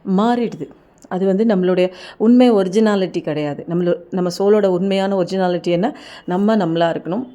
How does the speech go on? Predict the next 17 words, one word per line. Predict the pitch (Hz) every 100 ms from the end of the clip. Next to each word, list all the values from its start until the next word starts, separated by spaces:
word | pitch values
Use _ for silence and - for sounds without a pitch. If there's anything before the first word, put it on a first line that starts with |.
| -
சந்தோஷமா | 175 180 175 190
இருக்கணும், | 165 151 185 277 - -
ஃப்ரீ | 185
பேர்டா | 190 185 175 175
இருக்கணும், | 170 202 - 185
நிறையா | 180 190
விஷயங்களை | 180 175 202 180
கத்துக்கணும் | 165 - 185 170 170
அப்படிங்கிற | 147 170 185 196 226 - - - -
ஒரு | 180 180 175 165 160 160 156 -
விஷயத்துக்காக | 175 220 196 190 175
தான் | 185 269
நம்ம | 196 170
வந்து | 165 202
இங்க | 175 156 151 151 -
பிறப்பே | - 175 175 196 175
எடுக்கிறோம். | 175 175 190